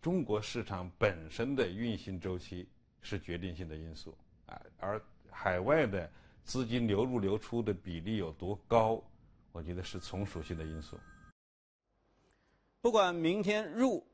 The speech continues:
Speaker 2: 或不入啊，早晨一定要关注我们财经早班车的节目，因为会有大量的解读会在明天这个时间慢慢出现。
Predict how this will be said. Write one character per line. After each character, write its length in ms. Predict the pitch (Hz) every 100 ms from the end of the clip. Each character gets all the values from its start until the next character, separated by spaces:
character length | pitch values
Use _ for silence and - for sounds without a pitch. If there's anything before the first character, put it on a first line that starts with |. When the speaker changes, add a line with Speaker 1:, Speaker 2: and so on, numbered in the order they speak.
| _
Speaker 2:
或 220 | - 190
不 160 | 127 170
入 180 | 233 -
啊， 180 | 120 -
早 240 | - 110
晨 240 | 110 120 131
一 80 | 147
定 220 | 135 156
要 180 | 139 127
关 260 | 117 156 160
注 160 | 156
我 80 | 135
们 160 | 113 120
财 220 | - 131
经 160 | 135 151
早 160 | 127
班 200 | 104 131
车 100 | 143
的 80 | 165
节 260 | - 117 135
目， 160 | 190
因 140 | 131 113
为 80 | 110
会 160 | 120
有 60 | 104
大 380 | - 208 151 160
量 180 | 175 156
的 80 |
解 240 | 143 120 117
读 160 | 117
会 120 | 127 120
在 140 | 113
明 240 | 104 127
天 160 | 143 143
这 100 | 135
个 60 | 110
时 140 | 104
间 240 | 98 104 -
慢 160 | 107
慢 160 | 98 101
出 140 | -
现。 140 | 95